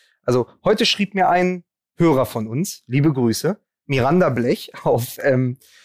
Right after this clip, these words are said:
auf Instagram, der schrieb mir nochmal, da ging es um dieses Tor Malaga, Santana, als Nobby Dicke fast einen Herzinfarkt bekommen hat. Da sagt er, wir hätten in der Sendung irgendwann mal gesagt, mit dem V A R, mit dem Video Assistant Referee,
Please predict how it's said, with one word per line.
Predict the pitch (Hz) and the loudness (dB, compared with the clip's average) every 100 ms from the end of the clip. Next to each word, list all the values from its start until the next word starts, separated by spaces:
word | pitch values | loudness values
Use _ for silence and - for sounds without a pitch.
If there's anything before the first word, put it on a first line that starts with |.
| _ _ - | _ _ -4
auf | 127 - - | -2 -2 -2
Instagram, | 160 - 139 131 135 | -2 0 2 2 0
der | 135 | -2
schrieb | 170 170 | -2 -4
mir | 160 | -2
nochmal, | 156 156 147 147 | 0 2 2 2
da | 143 | 2
ging | 139 156 | 0 0
es | 160 - | -2 -4
um | 156 156 151 151 143 | -6 -6 -10 -16 -12
dieses | 156 147 - - _ | -8 -8 -10 -16 _
Tor | 185 185 180 175 - _ _ - | 0 2 4 2 -2 _ _ -16
Malaga, | 151 160 202 175 180 165 | -2 2 4 4 2 2
Santana, | 156 147 156 165 170 165 156 | 0 -2 0 0 2 2 2
als | - 143 | 0 -2
Nobby | 160 147 139 | 0 0 0
Dicke | 156 151 | 0 -2
fast | 147 - | -2 -4
einen | 139 | -2
Herzinfarkt | 196 - 113 110 - | -2 -4 -10 -10 -10
bekommen | 110 - 104 | -16 -16 -16
hat. | - _ _ _ | -20 _ _ _
Da | 143 | 0
sagt | 180 208 | 0 0
er, | 202 | 2
wir | 170 156 | 4 2
hätten | 202 233 | 0 -2
in | 220 180 | -2 0
der | 156 | 0
Sendung | 151 214 220 | 2 2 2
irgendwann | 185 180 175 170 | 2 0 2 0
mal | 165 | 0
gesagt, | 156 165 - _ _ _ | 0 -2 -2 _ _ _
mit | 143 147 | -2 0
dem | 135 - - | -2 -4 -14
V | - 160 156 | -4 0 2
A | 139 | 4
R, | 196 190 226 | 4 2 2
mit | 262 135 | -2 -4
dem | 143 135 127 151 | -6 -6 -8 -6
Video | 170 170 | 2 2
Assistant | - 147 - 127 | 0 -6 -8 -2
Referee, | 196 196 147 160 | 0 2 2 2